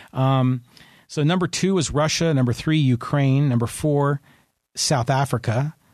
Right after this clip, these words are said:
Uh, number five, Poland. Six, Mexico. Seven, Brazil. Eight, Spain. Nine, Kenya. And ten, Netherlands. But, you know, U S is number one. Russia was second place. There's still a good gap between one and two.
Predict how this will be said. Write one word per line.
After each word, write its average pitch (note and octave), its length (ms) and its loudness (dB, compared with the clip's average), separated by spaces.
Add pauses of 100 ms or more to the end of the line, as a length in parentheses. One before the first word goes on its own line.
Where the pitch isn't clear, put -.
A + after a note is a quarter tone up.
(180)
Uh, A#2 360 0
number C3 180 2
five, B2+ 380 -2
Poland. D#3+ 480 0
Six, - 360 -2
Mexico. B2+ 440 0
Seven, D#3+ 380 0
Brazil. A#2+ 440 0
Eight, E3 200 -2
Spain. C3 420 0
Nine, C3+ 240 2
Kenya. C3 380 0
And G#2+ 180 -4
ten, C3+ 360 0
Netherlands. B2 520 -2 (640)
But, - 160 -4
you D3 100 2
know, A2+ 140 2
U D3+ 280 0
S G3 200 0
is A#2 200 0
number C3+ 280 2
one. A#2+ 520 0
Russia F3 480 0
was C3 300 -6
second D3 340 0
place. G#2+ 300 -2
There's C#3+ 160 -2
still G#3+ 220 -2
a D#3 60 0
good C#3 240 -2
gap C3 240 0
between A#2+ 340 0
one A#2 160 2
and G#2 100 -2
two. G#2+ 300 -2